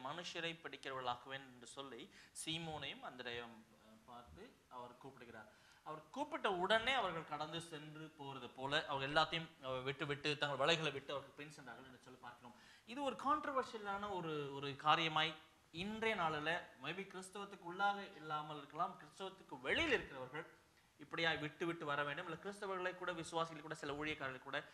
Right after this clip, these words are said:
அதை வியாக்கியானம் செய்கிற முறை வித்தியாசமா இருக்கிறது. அதை எங்களுக்கு கொஞ்சம் நீங்க விளக்கி கொடுத்தீங்கன்னா, எப்படி இது எங்க, இது இங்கே என்ன நடக்கிறது, அது எங்களுடைய வாழ்க்கை நடக்கிற பொழுது நாங்கள் எப்படி அதுக்கு முகம் கொடுக்க வேண்டும் சொல்றது என்பதை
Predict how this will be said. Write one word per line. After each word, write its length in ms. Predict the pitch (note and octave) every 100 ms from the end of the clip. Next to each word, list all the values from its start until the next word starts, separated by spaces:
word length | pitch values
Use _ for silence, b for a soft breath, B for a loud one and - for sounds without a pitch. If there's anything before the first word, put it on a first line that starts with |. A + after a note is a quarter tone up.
| b b -
அதை 300 | C#3 D3+ D#3
வியாக்கியானம் 680 | C3+ D3 E3+ F3+ F#3 E3+
செய்கிற 280 | D3+ C#3 B2+
முறை 180 | C3 C#3+
வித்தியாசமா 600 | C3+ C3+ C#3 C#3 C#3 C3
இருக்கிறது. 420 | A#2+ A#2+ B2 A#2 - b b
அதை 160 | E3 A3+
எங்களுக்கு 280 | G3+ -
கொஞ்சம் 200 | A3 A3+
நீங்க 160 | G#3 E3
விளக்கி 240 | D#3+ E3
கொடுத்தீங்கன்னா, 640 | D#3+ D3+ C#3 C#3 B2+ C#3 D#3+
எப்படி 520 | E3 - A3 G#3+ G#3+ - - - -
இது 180 | D3+
எங்க, 280 | D#3 D#3+ D#3+
இது 320 | C#3+ C#3 C#3
இங்கே 320 | C3+ D#3+ F3+ F3+
என்ன 160 | F3
நடக்கிறது, 720 | F3 D3 F#3+ - D#3 A#2 D#3 A#3+ - - -
அது 120 | D3+
எங்களுடைய 280 | F#3+ A3 D#3
வாழ்க்கை 220 | D3 C3+
நடக்கிற 280 | B2+ - B2
பொழுது 180 | C3
நாங்கள் 180 | B2+ A#2
எப்படி 160 | - A#2+
அதுக்கு 180 | A2 A2
முகம் 200 | A2 A2
கொடுக்க 220 | G#2+ A#2
வேண்டும் 240 | A2 G#2+
சொல்றது 300 | - G2+ G#2
என்பதை 280 | G2 G2 G2